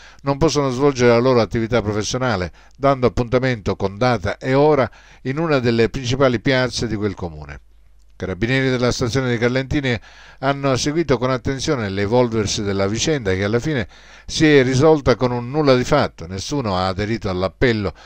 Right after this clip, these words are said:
e nemmeno il fomentatore ha dato seguito, anche in considerazione che i partecipanti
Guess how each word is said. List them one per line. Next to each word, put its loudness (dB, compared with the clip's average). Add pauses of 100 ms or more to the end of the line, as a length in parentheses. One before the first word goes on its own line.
(180)
e -6
nemmeno 0
il 4
fomentatore 2
ha 0
dato -2
seguito, -2
anche -6
in -8
considerazione -6
che -6
i -4
partecipanti -4